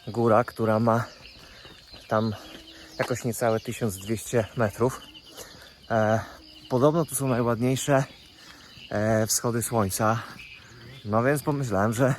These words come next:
wejdę na ten i zobaczę, jak to wygląda. E,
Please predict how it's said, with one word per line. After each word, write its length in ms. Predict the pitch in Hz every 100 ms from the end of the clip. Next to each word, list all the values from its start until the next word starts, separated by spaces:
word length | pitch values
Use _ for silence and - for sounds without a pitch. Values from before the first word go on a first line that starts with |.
| - - - -
wejdę 260 | 175 202 135
na 140 | 113
ten 160 | 104 104 - - - - - -
i 40 |
zobaczę, 380 | 123 156 160 -
jak 180 | 110 107
to 100 | 107
wygląda. 500 | 104 110 101 107 - - - - - - - - - - - - - - - - - - 104
E, 320 | 101 104